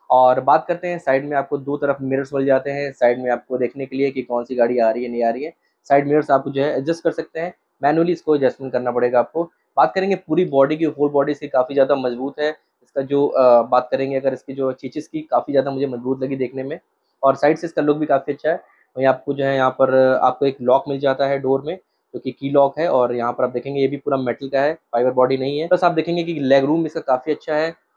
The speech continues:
बैठने की काफ़ी अच्छी जगह इसमें आपको देखने को मिल जाती है। ये जो है आपका फोर सीटर है, मतलब एक जो इसमें आपको ड्राइवर मिलेगा, तीन पैसेंजर मिलेंगे बैठने के लिए।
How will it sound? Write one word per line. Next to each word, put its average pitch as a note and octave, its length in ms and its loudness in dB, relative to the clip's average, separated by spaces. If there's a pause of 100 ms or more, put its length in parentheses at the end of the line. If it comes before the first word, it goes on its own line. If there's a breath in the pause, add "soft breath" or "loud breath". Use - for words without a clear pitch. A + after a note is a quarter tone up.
(140)
बैठने B2+ 260 2
की C#3 80 -10
काफ़ी B2+ 280 0
अच्छी C3 180 -6
जगह B2 260 0
इसमें C3+ 200 -2
आपको C3+ 120 -2
देखने C3 260 -4
को C3+ 60 -4
मिल B2+ 120 -4
जाती C3+ 260 0
है। D3 160 -4 (360)
ये D3 220 4
जो D#3 140 0
है D#3 140 4
आपका C#3+ 380 6
फोर - 420 -4
सीटर C#3+ 340 -4
है, D3 100 -4
मतलब C3 200 -4
एक C3 180 0
जो C3 140 -2
इसमें C3 200 -2
आपको B2 180 -2
ड्राइवर A#2+ 260 4
मिलेगा, C3+ 300 0
तीन C3 200 -8
पैसेंजर B2+ 400 -8
मिलेंगे C3+ 280 -4
बैठने B2 260 -2
के C3+ 100 -14
लिए। D3+ 120 -4